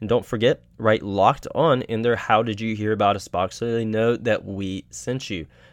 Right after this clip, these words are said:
Amazing selection, reliably low prices, all the parts your car will ever need at rock auto dot com.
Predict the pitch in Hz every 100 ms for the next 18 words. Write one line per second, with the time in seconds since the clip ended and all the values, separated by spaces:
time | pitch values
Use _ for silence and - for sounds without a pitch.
0 | - 107 120 143 143 139 127 - 127 -
1 | _ - 107 98 104 107 104 101 98 -
2 | 127 127 143 - - - - 127 160 151
3 | - 127 - 123 - 110 104 92 - -
4 | 143 156 151 110 101 98 95 - _ 113
5 | - 110 107 117 - - 95 92 90 -
6 | 104 - 82 - - 80 58 52